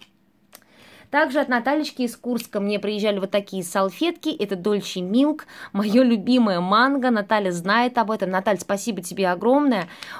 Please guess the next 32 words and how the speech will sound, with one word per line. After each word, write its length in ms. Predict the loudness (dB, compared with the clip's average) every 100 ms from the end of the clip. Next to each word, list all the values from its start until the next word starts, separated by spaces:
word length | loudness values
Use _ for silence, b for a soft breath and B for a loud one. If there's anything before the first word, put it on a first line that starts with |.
| -2
Очень 360 | -2 0 -4
нам 160 | -4 -2
понравились, 500 | -2 2 2 2 -2
использовали 520 | -8 -6 -4 -4 -4
вдвоем 420 | -4 -2 -2 -4
с 80 | -4
дочкой 440 | -2 -2 -4 -6
дома. 680 | -6 -2 0 0 0 -2 -4 B B B B B
Она 200 | -2 0
говорит: 180 | 0 2
«Мам, 160 | 2 2
мне 140 | 0
даже 280 | 0 -2 -2
жалко 420 | 0 2 2 2
<laughs> 40 |
эти 240 | 0 0 -2
салфетки 520 | -2 0 -2 -6 -8
использовать, 440 | -12 -4 -2 -2
потому 160 | -4 -6
что 160 | -4 -4
аромат 440 | 0 0 2 0
здесь 160 | -4 -4
просто 360 | -4 -4 -4
невероятный. 920 | -4 -2 -2 -2 -2 -4 -4 -6 -6
Мы 140 | -6 -4
обожаем 460 | -2 -2 -2 -4
манго». 400 | -2 -2 -2 -2
Наталья, 320 | -4 0 0
спасибо, 560 | 0 -4 -6 -4 -4 -4
они 260 | -4 -2 -2
очень 440 | -4 -4 -6 -10
классные. 580 | -8 -8 -8 -10 -16 -18